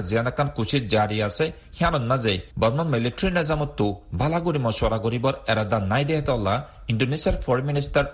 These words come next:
রেটনো মারসুদিয়ে মিলিটারি নিজামরে বেশা বেশি শেখায়ত গজ্জে।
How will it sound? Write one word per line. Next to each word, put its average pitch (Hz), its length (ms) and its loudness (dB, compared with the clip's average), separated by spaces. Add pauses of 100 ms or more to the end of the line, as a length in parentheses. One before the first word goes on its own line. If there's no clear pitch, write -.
রেটনো 107 300 2
মারসুদিয়ে 104 560 0 (220)
মিলিটারি 123 340 -2
নিজামরে 170 420 0 (120)
বেশা 120 200 0
বেশি 135 220 -2
শেখায়ত 113 380 0
গজ্জে। 104 280 0